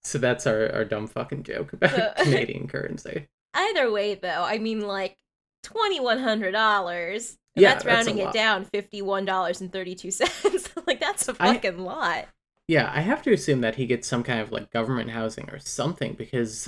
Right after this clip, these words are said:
Speaker 1: I looked it up and, like, the max that you can get from disability is, like,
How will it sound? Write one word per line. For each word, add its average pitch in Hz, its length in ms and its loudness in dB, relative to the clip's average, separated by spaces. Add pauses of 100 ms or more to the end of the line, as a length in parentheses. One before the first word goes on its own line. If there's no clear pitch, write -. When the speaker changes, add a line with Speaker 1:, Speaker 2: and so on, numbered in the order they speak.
(140)
Speaker 1:
I 135 80 0
looked 143 240 0
it 147 60 2
up 160 140 -2
and, 123 80 -6
like, 110 200 -8
the 113 60 -6
max 110 500 -4
that - 160 -2
you 127 120 -4
can 127 180 -8
get 160 320 -2 (180)
from 117 540 -6 (240)
disability 135 520 0
is, 131 160 -8
like, - 260 -8